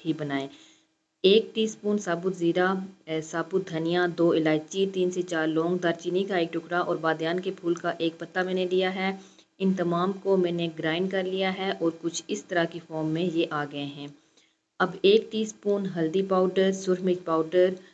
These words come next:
अ, garlic powder, chili flakes और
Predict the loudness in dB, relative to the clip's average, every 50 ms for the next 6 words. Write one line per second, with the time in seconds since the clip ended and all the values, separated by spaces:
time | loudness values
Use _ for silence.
0 | _ _ _ _ -2 -2 -2 -2 -2 0 0 0 2 2 0 -2 -2 0 2 2
1 | 2 2 2 2 2 2 0 -2 0 2 2 0 2 0 2 4 4 4 4 0
2 | -8 -14 -6 -2 -2 -2